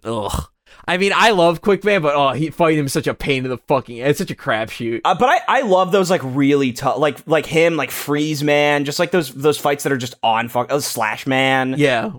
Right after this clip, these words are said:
Speaker 1: where it's, where it's
Speaker 2: Fights
Speaker 1: just,
Speaker 2: that
Speaker 1: like
Speaker 2: are just on top of your ass. Oh, um, um, Nitro Man. Nitro Man's one of my favorites.
Speaker 1: Yeah, Nitro Man is fun as fuck because fighting him with the, the chill spike's really cool.
Speaker 2: Oh,
Speaker 1: Um,
Speaker 2: yeah, no, you just, you literally just, like, like,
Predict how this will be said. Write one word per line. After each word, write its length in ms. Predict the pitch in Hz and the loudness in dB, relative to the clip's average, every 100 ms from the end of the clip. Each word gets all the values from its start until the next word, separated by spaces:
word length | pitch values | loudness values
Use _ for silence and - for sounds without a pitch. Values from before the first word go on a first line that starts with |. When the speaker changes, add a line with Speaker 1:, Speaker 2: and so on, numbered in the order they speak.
| - _ - | -18 _ -4
Speaker 1:
where 200 | 139 147 | 0 0
it's, 140 | - | 0
where 180 | 170 147 | 2 2
it's 80 | 160 | 4
Speaker 2:
Fights 60 | 151 | 2
Speaker 1:
just, 60 | |
Speaker 2:
that 40 | 196 | 2
Speaker 1:
like 60 | 196 | 2
Speaker 2:
are 40 | |
just 160 | 160 - - | 0 -6 0
on 300 | 139 131 135 | 2 2 0
top 320 | - 127 123 | 0 0 0
of 80 | 117 | -2
your 120 | 117 | -2
ass. 380 | 113 117 113 - | 0 0 -2 0
Oh, 160 | 170 180 | 2 4
um, 400 | 160 151 139 110 - 143 | 4 2 -4 -10 -2 2
um, 460 | 135 117 113 104 _ - - 135 | 2 2 -2 -12 _ -20 -10 -2
Nitro 300 | 143 135 139 | -2 0 2
Man. 440 | 131 131 123 123 _ - | 2 0 0 -6 _ -4
Nitro 240 | 175 175 | -2 0
Man's 180 | 165 139 | 0 0
one 80 | 127 | -4
of 40 | |
my 100 | 107 | -2
favorites. 320 | 113 104 95 | -2 -2 -2
Speaker 1:
Yeah, 160 | 135 127 | 0 2
Nitro 360 | 156 233 339 320 | 2 2 2 2
Man 320 | 247 175 151 | 2 0 -2
is 200 | 131 - | -6 -2
fun 220 | 180 165 | 0 0
as 140 | 135 | -2
fuck 320 | - 156 135 - | 0 0 0 -4
because 280 | 131 143 - | -4 -2 0
fighting 320 | 151 147 135 | 2 2 -2
him 120 | 131 | -4
with 120 | 123 | -6
the, 140 | 127 117 | -6 -6
the 120 | 113 | -6
chill 220 | 117 127 117 | -6 -4 -4
spike's 380 | - 98 - | -6 -10 -8
really 220 | 107 92 - | -10 -10 -10
cool. 340 | 110 101 - _ _ _ _ _ - | -10 -10 -12 _ _ _ _ _ -2
Speaker 2:
Oh, 240 | 127 139 | 4 4
Speaker 1:
Um, 60 | 151 | 4
Speaker 2:
yeah, 140 | 143 | 2
no, 140 | 135 147 | 4 2
you 180 | 160 190 | 2 0
just, 220 | 240 190 | -2 -2
you 140 | 214 | 0
literally 280 | 214 247 233 | 2 2 2
just, 180 | 180 - | 0 -2
like, 200 | 156 - | -2 -2
like, 280 | 143 139 - | -4 -4 -4